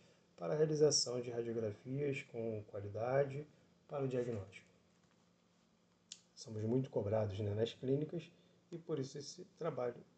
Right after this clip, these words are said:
é de grande importância. É, na história das radiações X, né, história da radiologia, os raios-x foram descobertos em mil oitocentos e noventa e cinco pelo professor de física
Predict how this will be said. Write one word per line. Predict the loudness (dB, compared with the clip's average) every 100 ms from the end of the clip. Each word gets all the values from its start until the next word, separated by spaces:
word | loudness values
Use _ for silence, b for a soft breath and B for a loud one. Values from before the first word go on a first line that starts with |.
| _ _ _ _ _ _ _ -12
é |
de | -12 -10
grande | -6 -4 -4
importância. | -4 -6 -8 -14 -16 -16 -16 -20 b b b b b b b b b _
É, | -2 2 4 4 4 0 -2 -12 _ -4
na | 0
história | 0 4 6 8
das | 8 6 4 2
radiações | 2 4 4 2 -2 -4
X, | -6 -6 -8 -6 -8 -12 _ _ _ _ _ _ _ -20
né, | -18 -14 -14 -16
história | -20 -14 -2 -2 0
da | 0
radiologia, | 0 -2 -2 -2 -4 -4 -8 -20 b b b b b _ _ _ -14
os | -4
raios-x | 2 2 2 -2 -4
foram | -6 -2 0 2
descobertos | 0 -4 0 2 2 0 -4
em | -2
mil | 0 2 4
oitocentos | 6 4 2 0 0
e |
noventa | 2 0 0
e |
cinco | 2 2 0 -6
pelo | -8 -6
professor | -4 -6 -6 -2 -2
de | -2
física | -6 -10 -4 -4 -2 -6